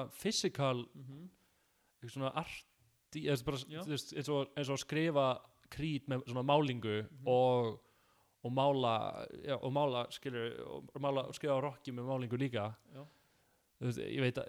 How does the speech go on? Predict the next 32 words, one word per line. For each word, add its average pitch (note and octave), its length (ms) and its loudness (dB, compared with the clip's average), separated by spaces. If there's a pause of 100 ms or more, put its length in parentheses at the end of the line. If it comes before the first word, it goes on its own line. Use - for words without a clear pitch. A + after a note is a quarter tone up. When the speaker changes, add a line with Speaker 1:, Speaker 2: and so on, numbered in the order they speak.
Speaker 1:
það B2 80 -4
er B2+ 100 -2
ekkert A#2+ 120 -8
mál, D3 300 -2
ég C#3+ 220 -6
geti C#3 160 -6
gert C3+ 180 -4
það, C#3 340 -4
Speaker 2:
Já, C#3 100 -2
Speaker 1:
listskólaball D#3+ 440 2
Speaker 2:
já. C3 40 -10
Speaker 1:
geti C#3 140 -2
gert D3+ 200 0
það, A#2 120 0
en A2+ 80 -4
ég B2 120 0
veit - 20 0
Speaker 2:
Já. C3 80 4
Speaker 1:
ekki, A2 220 -2
að A#2+ 60 -2
maður B2 100 2
ert B2+ 120 -2
í - 60 -2
sýningu, C#3+ 680 -2
geti A#2+ 220 -4
þetta A#2+ 120 -6
ekki A#2 100 -2
verið D3 180 2
eitthvað B2 140 -4
svona C3 140 0
má, A#2 200 0
svona A2+ 260 -4